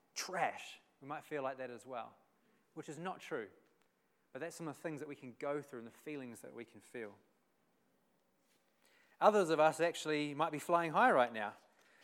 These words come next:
You might just got married like Joe and Alex and life's good. And,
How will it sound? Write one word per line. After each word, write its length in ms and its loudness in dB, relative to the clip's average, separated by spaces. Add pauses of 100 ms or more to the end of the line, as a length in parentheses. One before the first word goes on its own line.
(220)
You 60 -10
might 160 -2
just 220 -14
got 140 -8
married 500 0
like 180 -8
Joe 200 0
and 100 -6
Alex 480 2
and 80 -8
life's 240 -4
good. 640 8
And, 220 -2